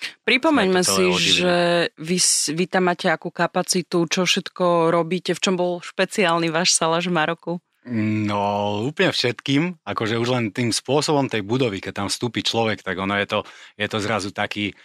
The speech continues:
Speaker 2: iný priestor, pretože v podstate je to ten tradičný marocký riad, takže celý ten dom má stred ako keby otvorený a ešte tie otvory v strede sa ako keby rozširujú, ako keď ide hore. Takže je to taký vlastne, človek nie je hoci na ktorom, má to tri poschodia, takže hoci kde je v tom dome, tak ako keby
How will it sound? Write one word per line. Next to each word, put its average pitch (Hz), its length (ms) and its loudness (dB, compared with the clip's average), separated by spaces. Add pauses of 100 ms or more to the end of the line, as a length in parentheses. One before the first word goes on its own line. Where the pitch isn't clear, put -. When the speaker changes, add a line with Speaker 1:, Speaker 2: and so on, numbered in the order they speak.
(180)
Speaker 2:
iný 127 240 0
priestor, 120 480 -2
pretože 92 400 -6
v - 80 -10
podstate 104 400 -6
je 104 80 -4
to 101 80 -10
ten 101 160 -4
tradičný 107 480 -2
marocký 107 480 -2
riad, 113 320 0
takže 95 320 -6
celý 110 240 -2
ten 98 160 -2
dom 107 160 -2
má 107 160 0
stred 110 320 -2
ako 107 240 -2
keby 101 240 -4
otvorený 127 560 0 (300)
a 98 180 -4
ešte 110 240 0
tie 104 160 -2
otvory 110 320 -2
v 101 80 -4
strede 107 320 -4
sa 107 240 0
ako 110 80 -4
keby 107 240 -4
rozširujú, 113 640 2
ako 104 240 -4 (320)
keď 113 180 -2
ide 107 220 0
hore. 107 280 2 (440)
Takže 104 320 -2
je 101 40 -4
to 110 120 -4
taký 107 320 -2
vlastne, 107 400 -2 (240)
človek 131 240 0
nie 139 160 4
je 123 100 2
hoci 139 300 0
na 131 80 2
ktorom, 127 320 -2
má 113 160 0
to 110 160 -6
tri 123 160 -4
poschodia, 135 500 0
takže 107 300 -2
hoci 127 240 -2
kde 123 180 -2
je 123 100 2
v - 120 -6
tom 131 100 0
dome, 127 240 0
tak 117 220 -4
ako 110 160 -4
keby 117 320 -4